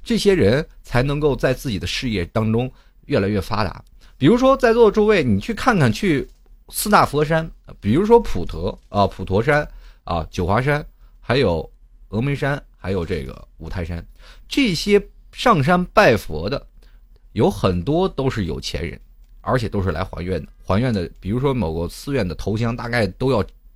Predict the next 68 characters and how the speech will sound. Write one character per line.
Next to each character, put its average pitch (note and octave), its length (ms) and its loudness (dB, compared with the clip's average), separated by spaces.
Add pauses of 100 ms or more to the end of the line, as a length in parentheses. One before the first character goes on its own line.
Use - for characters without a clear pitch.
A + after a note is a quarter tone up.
(400)
争 D#3 160 -2
相 C3+ 160 0
去 C#3+ 120 -4
抢 E2 220 -8
拍， G#2 200 -2
很 F#2+ 140 -4
多 A2+ 80 -2
有 F2+ 120 -2
钱 F2+ 160 -4
人 G2+ 100 -2
天 G#2+ 140 -4
天 A2+ 100 -2
去 G#2 80 -6
抢 - 180 -10
拍， F#2+ 180 -6 (320)
就 - 140 -2
是 G2 120 0
这 A2+ 80 -4
个 F#2+ 60 -2
头 F#2+ 200 -6
香 A2 200 -4 (340)
啊， E2 300 -4
要 G#2 260 2
找 - 240 -6
一 - 100 -14
个 G2+ 80 -2
好 F#2+ 260 -2
彩 - 280 -8
头。 - 200 -10 (800)
这 C#4 200 0
就 D3 100 2
是 F#2+ 140 -2
人 D#2+ 160 -4
类 G2 100 -2
的 E2+ 80 -6
一 - 20 -8
种 E2 140 -8
信 D#2+ 240 -8
仰。 - 100 -12 (260)
我 A#2+ 80 2
们 G3+ 120 4
给 D3 160 0
自 A3 200 -4
己 G2 220 -4
一 G2+ 80 -4
个 D3+ 240 0
目 F#3 160 2
标， D#3+ 320 2 (260)
就 A#3 140 2
是 E3 60 4
说 A3 280 2 (140)
我 A#2 160 6
们 E3 180 4 (100)
给 G#2 200 4
自 D4 240 0
己 E3+ 100 2
定 D3+ 160 2
的 C3+ 60 2
目 C3 100 2
标， B2+ 160 4
可 - 200 -2
能 D3 80 2
我 B2+ 100 0
不 F2+ 160 -8
会 F3 100 0
去 G3+ 140 -2
完 F2+ 180 0
成， D2 220 -6